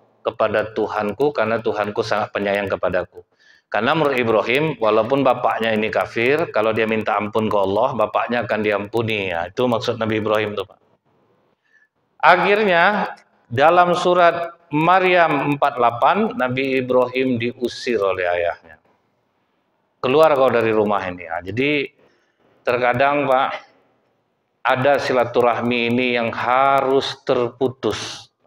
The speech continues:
karena hal-hal tertentu. Jadi kadang banyak orang akhirnya makan hati, Bu. Dia harus memaafkan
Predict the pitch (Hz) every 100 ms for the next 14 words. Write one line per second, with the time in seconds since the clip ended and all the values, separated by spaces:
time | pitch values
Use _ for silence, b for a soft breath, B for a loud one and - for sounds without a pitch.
0 | 92 _ _ _ 113 120 113 110 110 107
1 | 107 104 98 101 95 98 95 95 98 98
2 | _ _ _ _ _ _ _ _ _ _
3 | _ _ _ _ _ 117 139 180 170 190
4 | 180 160 185 175 185 180 - 180 185 165
5 | 165 165 170 - 180 170 135 - - -
6 | - _ _ _ _ _ _ _ 104 120
7 | 165 175 151 151 151 151 147 143 135 135
8 | - 135